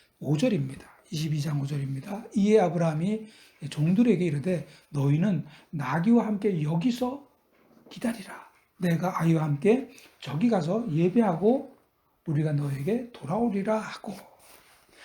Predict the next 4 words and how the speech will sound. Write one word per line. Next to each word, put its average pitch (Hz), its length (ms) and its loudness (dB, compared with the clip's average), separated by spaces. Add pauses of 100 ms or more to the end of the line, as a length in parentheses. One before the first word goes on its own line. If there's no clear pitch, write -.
(120)
아브라함은 185 640 2 (1500)
주위에 254 420 4
있는 233 280 4
사람과 190 480 -4